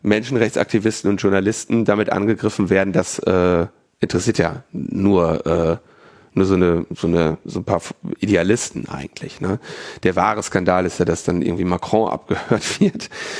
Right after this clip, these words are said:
Ähm, entsprechend sind die da in ihrer Reaktion noch relativ zurückhaltend, habe ich den Eindruck. In, ähm, in Israel, wo die N S O Group sitzt, haben also Vertreterinnen unterschiedlicher Behörden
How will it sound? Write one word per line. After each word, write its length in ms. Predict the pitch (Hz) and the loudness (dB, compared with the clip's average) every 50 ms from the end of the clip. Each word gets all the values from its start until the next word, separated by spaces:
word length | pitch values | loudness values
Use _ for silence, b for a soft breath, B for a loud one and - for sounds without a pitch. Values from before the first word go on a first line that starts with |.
| B B B B | B B B B
Ähm, 420 | - 98 104 104 104 110 110 104 107 - _ - - b b b b b b b b b b b b b b b b b _ _ _ _ _ _ _ _ _ | -2 -2 0 0 0 2 0 0 -2 -4 _ -20 -20 b b b b b b b b b b b b b b b b b _ _ _ _ _ _ _ _ _
entsprechend 600 | - - 135 - - - 139 156 170 - 185 165 | -2 -2 -2 -2 -2 0 0 2 2 0 -2 0
sind 160 | - 147 143 - | 2 0 2 2
die 100 | 156 151 | 0 2
da 500 | 147 123 120 127 127 127 127 123 117 - - _ - - - _ _ _ _ _ _ - | 2 2 2 2 0 0 0 0 -2 -4 -8 _ -20 -20 -20 _ _ _ _ _ _ -2
in 140 | - 127 | 0 2
ihrer 320 | 131 - 127 127 123 120 113 | 2 2 2 4 2 2 2
Reaktion 460 | 120 107 110 - - - 156 170 165 | 2 2 0 0 0 0 2 2 4
noch 180 | 147 127 - - | 2 2 2 2
relativ 460 | 120 120 120 113 - - 113 - - | 2 2 2 0 0 -2 -4 -4 -4
zurückhaltend, 720 | - - 113 135 151 - - 113 85 87 - - 90 98 | -4 0 2 2 0 0 0 -2 0 0 -2 -4 -4 -4
habe 140 | 113 87 - | -4 -4 -4
ich 60 | - | -4
den 200 | - - 90 90 | -4 -2 -2 -2
Eindruck. 560 | - 85 85 95 101 107 117 123 135 139 - - B B B B B B | -2 -2 0 0 0 0 2 2 0 0 -2 -8 B B B B B B
In, 400 | B 123 117 110 110 110 107 104 - | B 2 2 4 4 2 2 2 2
ähm, 380 | 101 104 104 104 107 104 104 - - - | 2 2 2 2 2 2 0 0 -2 -2
in 140 | - 110 107 | -2 -2 0
Israel, 680 | - 143 165 170 - - 160 143 135 127 135 135 123 | 2 2 2 2 2 2 2 2 4 4 2 2 2
wo 160 | 113 110 117 120 | 2 2 2 2
die 160 | 113 110 - | 2 2 2
N 80 | - | 2
S 180 | 110 104 - - | 2 0 0 0
O 120 | - 104 | 0 0
Group 200 | 110 - 113 98 | 0 0 -4 -4
sitzt, 360 | - - 131 127 - - - - | -2 0 -2 -2 -2 -4 -2 0
haben 160 | 110 104 104 | 0 0 0
also 200 | - 104 101 110 | 0 0 -2 -2
Vertreterinnen 880 | - - - - - - - 113 120 - - 135 107 113 110 107 107 | -4 -4 -4 -4 -4 0 2 2 2 2 2 0 2 2 2 2 2
unterschiedlicher 640 | 107 - 104 110 113 107 - - - - 107 - 107 | 2 2 2 0 0 0 -2 -4 -6 -4 -2 0 0
Behörden 640 | 98 120 98 101 104 107 95 98 101 107 101 92 | 0 0 0 0 2 2 2 2 2 0 -2 -4